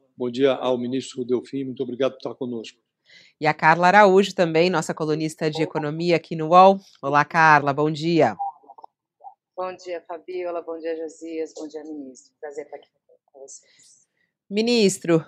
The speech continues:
Speaker 2: o presidente Jair Bolsonaro, eh, está celebrando, né, eh, esta semana os mil dias do seu governo, né, com uma série de viagens ao interior do país e tudo mais,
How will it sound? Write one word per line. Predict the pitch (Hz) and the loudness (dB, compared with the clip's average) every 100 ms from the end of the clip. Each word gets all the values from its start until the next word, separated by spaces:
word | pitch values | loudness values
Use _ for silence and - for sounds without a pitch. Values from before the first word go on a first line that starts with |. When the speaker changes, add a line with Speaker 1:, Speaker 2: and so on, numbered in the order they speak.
| - | -2
Speaker 2:
o | 190 196 | 2 2
presidente | 202 226 214 262 | 2 0 0 0
Jair | 277 240 | 2 2
Bolsonaro, | 208 214 - 185 175 190 247 214 175 - 175 | 2 0 0 -2 2 2 4 4 2 -2 -4
eh, | 156 151 | 0 2
está | 151 - - 165 | 2 -2 2 2
celebrando, | 165 - 196 180 165 151 165 185 170 135 123 123 - | 2 -4 0 2 2 6 6 6 4 -2 -4 -6 -8
né, | 135 147 135 127 143 - | -2 0 0 -2 -8 -10
eh, | 131 127 127 123 127 | -4 -2 0 0 0
esta | 131 - 143 | -4 -4 -6
semana | - 135 127 143 160 170 _ _ - | -4 -6 -4 -4 -4 -4 _ _ -8
os | 160 | -6
mil | 160 208 247 | -2 -2 -2
dias | 165 170 226 185 147 | -2 0 6 6 6
do | 139 | -2
seu | - 160 | -4 0
governo, | 156 143 131 123 117 117 | 0 0 0 -2 -4 -8
né, | 131 156 | -4 -4
com | 151 - | -4 -10
uma | 135 | -10
série | 131 - 175 180 165 143 | -10 -2 2 4 4 0
de | 127 127 135 123 113 _ _ _ | -4 -10 -8 -8 -10 _ _ _
viagens | 135 143 147 185 180 160 151 151 147 139 - - | -4 4 8 8 8 4 0 -4 -4 -6 -6 -6
ao | 143 135 139 139 | -4 0 0 0
interior | 147 151 143 147 | -2 -2 2 2
do | 123 | 0
país | - 117 143 180 160 135 | -6 -4 -2 0 0 -2
e | 135 | -6
tudo | 143 135 | -10 -6
mais, | 131 143 156 165 | -2 -2 -2 -6